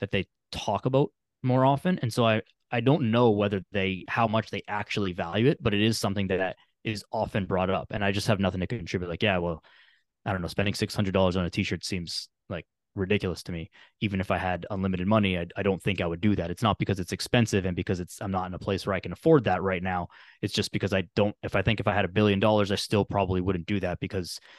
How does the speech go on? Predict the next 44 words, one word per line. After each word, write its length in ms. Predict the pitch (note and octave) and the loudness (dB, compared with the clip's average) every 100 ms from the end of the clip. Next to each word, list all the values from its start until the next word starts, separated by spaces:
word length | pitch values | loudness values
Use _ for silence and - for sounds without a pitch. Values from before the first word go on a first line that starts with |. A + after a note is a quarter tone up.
| - | -6
it 60 | C3+ | 0
just 140 | C#3 | 2
wouldn't 260 | G#2+ A2+ A2+ | 6 6 6
be 100 | G#2+ | 2
a 40 | |
thing 180 | F#2 G2 | 2 -2
that 80 | F2+ | -2
would 80 | D#2+ | -4
cross 260 | F#2 D#2+ | -6 -6
my 60 | - | -8
mind. 220 | - - - | -10 -10 -6
So, 240 | A2+ G2 - - - - _ - | -2 -2 -6 -20 -20 -20 _ 2
I 20 | |
mean, 140 | C#3 | 4
that, 140 | C#3 - | 4 4
that's, 260 | D#3 - - | 2 0 -2
that's 180 | - | -2
pretty, 320 | - G#3 E3+ - | 4 4 4 0
that's 160 | C#3 - | -4 -2
a 40 | |
pretty 280 | - D#3 - | 2 2 2
easy 360 | C3 C3 B2+ A#2+ | 0 2 2 4
answer, 320 | A#2 B2+ F3 | 4 4 4
I 60 | - | 4
think, 240 | D#3 D#3+ | 4 6
<laughs> 0 | |
to, 440 | B2 - F#3+ A2 F#3+ | 6 6 6 4 4
to, 220 | F3 D3 | 2 2
to 220 | D3 C#3+ | 4 4
answer 240 | B2+ B2+ D3 | 4 6 8
your 140 | C3+ | 6
question, 340 | D#3+ D#3 F#3+ | 4 2 2
is 100 | D3 | 2
that, 100 | A#2+ | 2
like, 140 | G2 G#2 | -2 -4
just 160 | - | -6
materialistic 580 | A2 - A#2+ G2+ G#2+ C3 - | -6 -2 2 2 2 -4 -6
crap. 280 | A#2 F3 - - - - - | -2 -2 -4 -16 -20 -20 -8
But, 280 | D3+ A#2+ - | 0 0 2
um, 640 | A#2+ G2+ F#2+ E2+ F2 F2 E2+ _ _ _ _ _ _ _ _ _ _ _ _ _ _ _ _ | 0 2 0 -2 -6 -10 -14 _ _ _ _ _ _ _ _ _ _ _ _ _ _ _ _
yeah, 220 | C#3 A#2 | -2 0
it's 180 | D3 - | -2 -4
probably 580 | - D#3+ G#3 D#3 C3+ A2 | 0 2 2 4 4 4
the, 380 | G#2+ G2 E2+ | 2 0 0